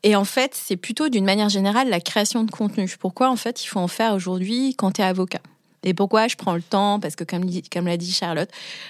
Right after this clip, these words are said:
euh, pourquoi il faut... Enfin, franchement, t'as dû prendre du temps. Oui, ça prend du temps, mais en fait, on est obligé aujourd'hui d'éduquer, euh, le client.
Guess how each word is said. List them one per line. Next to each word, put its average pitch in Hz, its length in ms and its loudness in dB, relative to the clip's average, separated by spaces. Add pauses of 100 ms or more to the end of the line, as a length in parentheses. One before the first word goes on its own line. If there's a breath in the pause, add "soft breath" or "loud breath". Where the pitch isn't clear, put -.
(160 loud breath)
euh, 156 160 -2
pourquoi 196 380 0
il 208 80 -2
faut... 180 360 -2
Enfin, 151 340 0
franchement, 185 340 -2
t'as 185 100 -2
dû 170 100 -2
prendre 180 280 4
du 170 120 0
temps. 190 300 2 (1000 soft breath)
Oui, 240 180 6
ça 302 180 2
prend 240 200 2
du 202 180 0
temps, 226 300 2 (160)
mais 196 280 4
en 175 80 2
fait, 240 380 -2
on 202 100 4
est 196 200 2
obligé 254 420 4
aujourd'hui 220 480 0
d'éduquer, 208 800 2
euh, 180 240 2
le 185 140 0
client. 165 240 -4